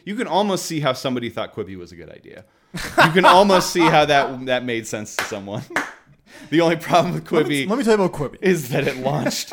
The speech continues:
Speaker 1: <laughs> at the exact point when no one had a commute anymore.
Speaker 2: Holy
Speaker 1: <laughs> Really
Speaker 2: shit,
Speaker 1: fucked
Speaker 2: son.
Speaker 1: up. Also, just the idea of ten minute long T V shows is dumb,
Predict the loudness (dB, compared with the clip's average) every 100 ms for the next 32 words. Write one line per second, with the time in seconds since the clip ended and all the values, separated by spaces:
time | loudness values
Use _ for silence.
0 | -12 -8 -4 -4 -2 -6 -4 -2 -2 -2
1 | -4 -4 -4 -4 -4 -2 -2 -2 -2 -4
2 | -4 -6 -10 -6 -6 -6 -6 -4 -4 -2
3 | 0 0 -2 -6 -10 -4 2 2 2 -4
4 | -4 -6 -6 -8 -6 -8 -10 -16 _ -20
5 | -2 0 2 0 0 -2 0 0 -2 -6
6 | -6 -10 -10 -12 -12 -14 -16 -16 -16 -18
7 | -18 -18 -18